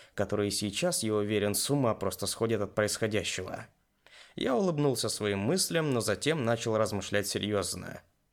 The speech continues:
Значит, это всё испытание, да? А как же громкие слова в начале про объединение миров –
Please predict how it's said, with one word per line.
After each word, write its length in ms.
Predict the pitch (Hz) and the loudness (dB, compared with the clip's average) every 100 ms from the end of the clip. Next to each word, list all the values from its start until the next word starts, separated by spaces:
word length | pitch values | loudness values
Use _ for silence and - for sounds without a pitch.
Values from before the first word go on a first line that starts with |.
| _ _ _ | _ _ _
Значит, 480 | 95 92 95 101 110 | -6 -4 -2 -4 -4
это 160 | 95 95 | -4 -4
всё 240 | - 101 | -2 0
испытание, 800 | 95 - 107 127 101 87 85 85 | 0 -2 0 2 2 -2 -4 -4
да? 340 | 90 113 131 - _ _ - - - | 0 -2 -2 -12 _ _ -20 -18 -8
А 80 | - | 0
как 180 | 170 139 | 0 2
же 140 | 143 | 2
громкие 400 | 139 143 135 131 | 4 2 4 0
слова 520 | - 123 120 117 131 | 4 4 4 4 4
в 80 | 131 | 4
начале 600 | 113 107 - 113 127 127 | 0 0 2 4 4 2
про 180 | - 104 | 2 2
объединение 640 | 104 101 104 107 110 104 | 2 -2 0 2 2 2
миров – 460 | 101 95 87 107 | 2 0 0 0